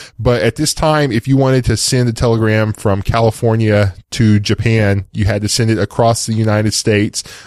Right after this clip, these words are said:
across the Atlantic to Europe, uh, and to Russia, through Russia to Japan. So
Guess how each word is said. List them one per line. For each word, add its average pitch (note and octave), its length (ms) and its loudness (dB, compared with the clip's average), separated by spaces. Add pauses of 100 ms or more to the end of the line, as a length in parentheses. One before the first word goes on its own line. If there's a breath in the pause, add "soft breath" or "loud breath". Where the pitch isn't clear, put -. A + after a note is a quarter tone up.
across A2 420 0
the G#2+ 140 0
Atlantic G#2 560 0
to - 120 -2
Europe, G#2 520 2 (340 loud breath)
uh, G#2 240 2
and G#2+ 440 0
to G#2+ 200 0
Russia, G#2 600 0 (400)
through A#2 160 2
Russia G#2+ 400 0
to G2+ 180 -10
Japan. F#2+ 460 -10
So G2 420 0